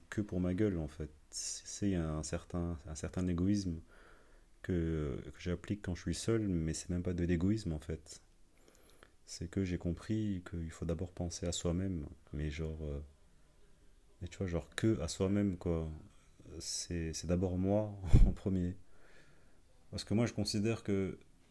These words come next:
si je veux être bien avec les autres, aider les autres, si je peux, il faut déjà que je sois bien dans mes bottes, que je sois bien avec moi-même. Du coup, j'hésite pas à refuser,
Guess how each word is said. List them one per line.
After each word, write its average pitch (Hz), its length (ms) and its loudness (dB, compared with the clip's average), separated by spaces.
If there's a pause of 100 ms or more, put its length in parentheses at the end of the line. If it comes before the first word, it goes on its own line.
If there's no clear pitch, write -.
si - 400 -2
je 101 60 2
veux 104 80 4
être 104 280 0
bien 95 220 2
avec 101 160 2
les 98 180 4
autres, - 400 -2
aider 95 200 2
les 98 180 4
autres, - 300 0 (160)
si - 180 -6
je - 100 -6
peux, 120 300 2 (720)
il 82 60 -2
faut 98 160 -4
déjà 98 240 0
que 95 100 -2
je 85 100 -4
sois 92 180 -4
bien 101 640 2
dans 87 120 2
mes 92 100 2
bottes, 101 300 -2
que - 80 -6
je - 60 -8
sois 87 160 -4
bien 90 280 0
avec 87 220 -2
moi-même. 101 400 0 (760)
Du - 60 -20
coup, 104 120 4
j'hésite 90 300 2
pas 110 180 2
à - 20 2
refuser, 90 500 -2